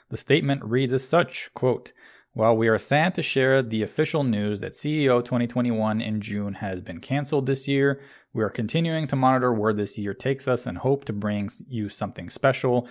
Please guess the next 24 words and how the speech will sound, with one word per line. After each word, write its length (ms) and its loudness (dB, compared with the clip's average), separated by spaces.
offline 540 0
later 220 -4
this 240 -4
year. 300 0
C 300 -2
E 60 2
O 100 2
twenty 240 -2
twenty-two 460 0
is 100 -2
currently 480 0
contracted 680 0
and 120 -8
scheduled 540 4
to 60 -4
return 380 -2
in 160 -6
June 320 0
of 180 -4
next 320 -4
year 200 0
in 160 -2
Daytona 380 -4
Beach. 420 -8